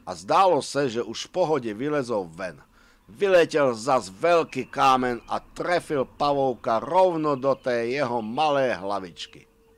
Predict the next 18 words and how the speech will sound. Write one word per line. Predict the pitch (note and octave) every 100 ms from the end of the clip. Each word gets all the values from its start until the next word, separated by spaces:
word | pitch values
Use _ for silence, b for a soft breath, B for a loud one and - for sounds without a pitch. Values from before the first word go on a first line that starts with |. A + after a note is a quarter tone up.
| -
Ten | D3 F#3+ D#3+
najednou | D#3+ D#3 C#3+ C#3 B2
jen | G#2+ F2 D2+ _ _
padl | C#3+ C#3+ C3 B2
a | F#2+
bezvládně | F2 D#3 E3+ A#2+ A#2+ C3+ C3 B2+ G#2 G#2+ F2+
zůstal | F2 B2+ - - A2 G2
ležet. | F#2 F2 D2 - _ _ _
Naštěstí | A#2+ D#3+ - D#3 - C3+ B2
byl | A#2 G2+
pevně | - D3+ C#3+ C3 -
uchycen | A#2+ - B2 - B2 G#2+
za | A2
pavučinu, | G#2+ A#2 A#2+ F#2+ - E2+ E2 G#2+ b b b
jenže | A2 A#2 G#2
mandeliňák | G#2+ D3 E3+ D3 C3+ B2 A#2 G2+ F#2
nemohl | A#2 D3+ D3+ C3 C3+
nahoru. | C#3 A#2 G2 E2